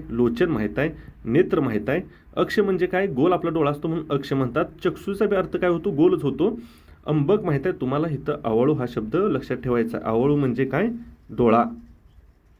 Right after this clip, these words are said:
चला पुढचा आपण पाहू तोंड. तोंडाला कोणकोणते समानार्थी शब्द आहेत ते आपण पाहू. एक आहे मुख, वदन, आनन, तुंड आणि वक्त्र. पुढे पाहू आपण आता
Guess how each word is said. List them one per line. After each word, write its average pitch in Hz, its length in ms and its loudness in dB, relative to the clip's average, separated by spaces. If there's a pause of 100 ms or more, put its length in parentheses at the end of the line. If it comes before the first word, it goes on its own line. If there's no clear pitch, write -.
(1080)
चला 104 120 2 (540)
पुढचा 185 200 -2
आपण 208 180 0
पाहू 202 260 4
तोंड. 233 440 6 (760)
तोंडाला 143 320 0
कोणकोणते 127 600 -2
समानार्थी 113 480 -4
शब्द 110 280 -8
आहेत 117 260 -2
ते 202 60 2
आपण 127 200 -2
पाहू. 104 260 -2 (460)
एक 135 180 0
आहे 123 180 2
मुख, 131 280 4 (680)
वदन, 175 440 2 (540)
आनन, 185 440 0 (560)
तुंड 233 220 2 (580)
आणि 170 260 -4 (640)
वक्त्र. 147 400 -2 (1300)
पुढे 214 140 6
पाहू 101 220 0
आपण 90 180 -6
आता - 180 -18